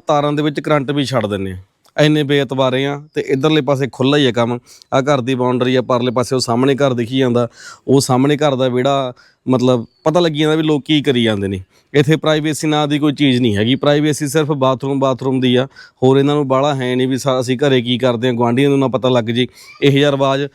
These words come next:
ਨਾ ਇਹਨਾਂ ਦੇ ਮਨ ਦੇ ਵਿੱਚ ਆ ਤੇ ਨਾ ਐਵੇਂ ਦੀਆਂ ਚੀਜ਼ਾਂ ਸੋਚਦੇ ਨੇ ਵੀ ਅਸੀਂ ਕੋਈ ਨਵੀਂ ਚੀਜ਼ ਕਰਨ ਲੱਗਦੇ ਆ ਤੇ ਗੁਆਂਢੀਆਂ ਨੂੰ ਪਤਾ ਨਾ ਲੱਗ ਜੇ।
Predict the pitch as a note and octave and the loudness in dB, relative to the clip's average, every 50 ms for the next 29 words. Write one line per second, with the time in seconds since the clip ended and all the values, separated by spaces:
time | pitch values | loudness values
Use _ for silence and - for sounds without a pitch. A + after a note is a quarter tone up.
0 | _ _ _ - B2 B2+ C3 C3+ C3+ C#3 D3+ D#3 D#3 D#3 C#3+ B2+ A#2 A2+ A#2 A2 | _ _ _ -4 0 0 2 2 0 0 0 0 0 0 0 0 0 0 0 0
1 | B2 C3 C3 C3+ - - D3 C#3 C#3 - _ _ _ _ _ _ _ _ D#3+ D#3+ | 0 0 0 0 0 0 -2 -2 -2 -4 _ _ _ _ _ _ _ _ 2 2
2 | D3+ D3 D3 D3+ D#3 D#3 D#3 D#3 D#3 D#3 D#3+ D3 D#3+ D#3+ D#3+ C#3+ D#3+ C#3+ C3+ D3+ | 4 4 2 2 0 0 -4 -4 -4 -4 -4 -2 0 -2 0 0 -2 0 0 0
3 | D3 - - - C#3+ C3+ B2 C#3 C3+ C#3 C#3 C#3+ C#3+ C#3+ D#3 - D3 C3+ A#2 D3+ | -2 -2 -2 0 0 2 2 2 0 2 0 0 0 -2 -2 -2 -4 -2 -2 -2
4 | C#3 D3 D3 C#3+ C#3 C3+ C#3+ C3+ A#2+ C#3+ C#3 C3+ A#2 C#3 C3+ B2+ C#3 C3+ C3+ B2 | 0 2 2 2 4 4 2 2 2 2 0 2 2 0 0 0 0 0 0 0
5 | C3 C3 C#3 C#3 A#2+ C#3 C3+ A2+ B2+ C3+ C#3+ D#3+ F3 F#3 F3 E3+ D3+ - D#3+ C3+ | 0 0 0 0 0 -2 -2 0 0 0 0 2 2 2 2 0 0 -2 -2 -2
6 | D#3+ D3+ C3+ A#2+ A2+ G#2+ G2 F#2 F#2+ F#2+ F#2+ | 0 -2 -2 -2 -4 -6 -6 -8 -10 -12 -12